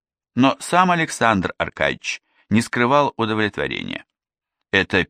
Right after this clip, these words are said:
первая в жизни моя пластинка. Она выпущена здесь, в Норвегии. На родине у меня такой пластинки не выпускали.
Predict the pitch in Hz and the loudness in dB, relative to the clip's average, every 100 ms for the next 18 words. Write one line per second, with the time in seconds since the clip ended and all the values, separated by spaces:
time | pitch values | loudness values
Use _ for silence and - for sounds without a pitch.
0 | - 117 147 139 135 120 101 113 104 107 | 0 2 2 0 -2 -2 -2 -2 0 0
1 | 87 78 82 - 69 - - 50 - - | 0 0 -2 -4 -8 -10 -14 -14 -14 -18
2 | _ _ _ - - 90 117 139 147 135 | _ _ _ -20 -2 2 4 2 0 -2
3 | 127 - 120 113 92 95 113 85 - _ | -2 0 0 -2 -2 0 0 0 -10 _
4 | 95 92 85 80 104 78 58 50 - _ | 0 2 2 0 -2 -2 -8 -12 -14 _
5 | _ _ _ _ 78 82 73 85 92 104 | _ _ _ _ -2 0 2 0 2 0
6 | 107 101 90 90 87 87 90 85 82 78 | 2 2 2 0 0 -2 -4 -2 -4 -6
7 | - 87 85 90 80 82 80 87 92 - | -4 -4 -2 -4 -2 0 -2 -4 -6 -8
8 | - 57 50 | -6 -6 -6